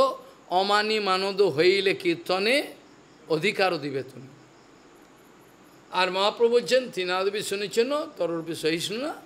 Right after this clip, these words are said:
আমানিনা মানদিন কীর্তনীয় সদা হরি।"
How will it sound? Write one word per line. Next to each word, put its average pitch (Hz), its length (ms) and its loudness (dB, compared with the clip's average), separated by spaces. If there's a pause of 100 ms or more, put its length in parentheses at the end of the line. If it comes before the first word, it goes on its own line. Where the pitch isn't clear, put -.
(500)
আমানিনা 170 420 -4
মানদিন 165 480 -4
কীর্তনীয় 180 680 -4
সদা 143 300 -4
হরি।" 117 280 -10